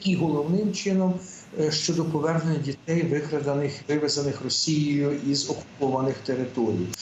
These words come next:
Друга принципова відмінність у позиції, це зафіксовано на рівні кількох його інтерв'ю, проте це він особисто підтверджував у розмові, е, перед, за кілька днів до виїзду до Москви,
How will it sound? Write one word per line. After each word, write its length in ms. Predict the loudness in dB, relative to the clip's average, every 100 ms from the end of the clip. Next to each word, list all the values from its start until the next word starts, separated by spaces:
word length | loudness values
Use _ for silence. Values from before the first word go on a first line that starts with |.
| -6 -4 0
Друга 460 | 2 4 2 2
принципова 840 | -2 -2 0 0 0 0 0 0 0
відмінність 640 | -4 -4 -2 -4 -6 -10
у 20 |
позиції, 640 | -8 -6 -2 -2 -2 -2 -2
це 180 | -4 -4
зафіксовано 840 | -8 -10 -6 -2 0 0 -2 -4 -6 -10 -2
на 120 | 0
рівні 260 | 0 0 0
кількох 580 | 0 0 0 0 0
його 220 | 0 0 0
інтерв'ю, 760 | -2 -2 -2 -2 0 2 2 2 -2
проте 400 | -4 0 -2 -2
це 200 | -2 0
він 220 | 2 2
особисто 560 | 0 -2 0 0 0 -2
підтверджував 760 | 0 0 2 2 2 2 4
у 40 | 4
розмові, 520 | 2 2 2 4 2 0 -6 -10 -12 -14 -2
е, 460 | 2 4 4 2 2 -2 -2
перед, 520 | 0 0 0 -2 -2
за 100 | -2
кілька 320 | -2 -2 0
днів 300 | 0 0 0
до 100 | 0
виїзду 560 | 2 2 2 0 0 0
до 160 | 2
Москви, 680 | 2 2 0 0 0 2 0